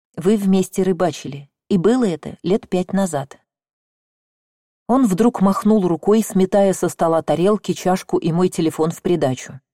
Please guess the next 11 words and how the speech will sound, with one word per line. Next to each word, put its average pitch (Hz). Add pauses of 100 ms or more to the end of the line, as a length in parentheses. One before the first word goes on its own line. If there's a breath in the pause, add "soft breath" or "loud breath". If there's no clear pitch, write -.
(400)
«Э, 240
полегче», 185 (320)
сказала 147
я 170
и 226
стала 190
собирать 165
разбитую 165
посуду 143
с -
пола. 131